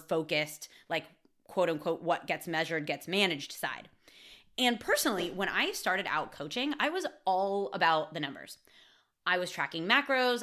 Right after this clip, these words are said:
I was very into, like, tracking my progress in the gym and tracking my steps and tracking my sleep and everything.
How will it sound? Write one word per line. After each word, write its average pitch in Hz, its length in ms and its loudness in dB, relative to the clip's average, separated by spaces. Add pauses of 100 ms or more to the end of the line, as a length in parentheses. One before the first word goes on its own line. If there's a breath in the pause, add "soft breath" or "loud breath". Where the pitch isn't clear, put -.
I 160 140 4
was 156 180 -2
very 170 280 2
into, 160 540 -4
like, 147 260 -12
tracking 160 320 -6
my 151 100 -10
progress 147 380 -12
in 170 60 -8
the 220 60 -6
gym 240 360 2
and 160 100 -2
tracking 190 320 -4
my 226 120 -4
steps - 500 2
and 170 160 -6
tracking 190 340 -6
my 247 100 -2
sleep 277 400 -4
and 175 360 -6
everything. - 500 -2